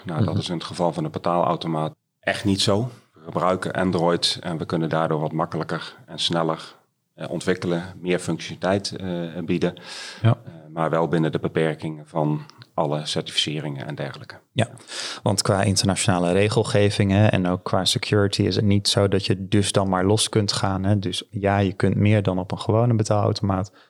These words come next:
Speaker 2: maar wel, ja, ik zou haast zeggen met beperkte maat.
Speaker 1: Eh, met beperkingen en, eh, volledig gereguleerd door C C V.
Speaker 2: Ja, ja.
Speaker 1: Om uiteindelijk de veiligheid van betalingen te garanderen.
Speaker 2: Ja,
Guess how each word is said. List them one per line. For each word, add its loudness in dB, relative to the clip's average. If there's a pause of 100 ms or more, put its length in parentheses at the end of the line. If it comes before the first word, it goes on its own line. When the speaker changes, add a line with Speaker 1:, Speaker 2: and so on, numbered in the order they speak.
(120)
Speaker 2:
maar -2
wel, 0
ja, 2
ik -4
zou 0
haast 0
zeggen 2
met 0
beperkte 0
maat. -4 (340)
Speaker 1:
Eh, 2
met 2
beperkingen 2
en, 0
eh, -4
volledig 0
gereguleerd -2
door 0
C 0
C -4
V. 0 (180)
Speaker 2:
Ja, -2 (220)
ja. -6
Speaker 1:
Om -8
uiteindelijk -4
de -16
veiligheid -4
van -8
betalingen -4
te -18
garanderen. -10 (120)
Speaker 2:
Ja, -6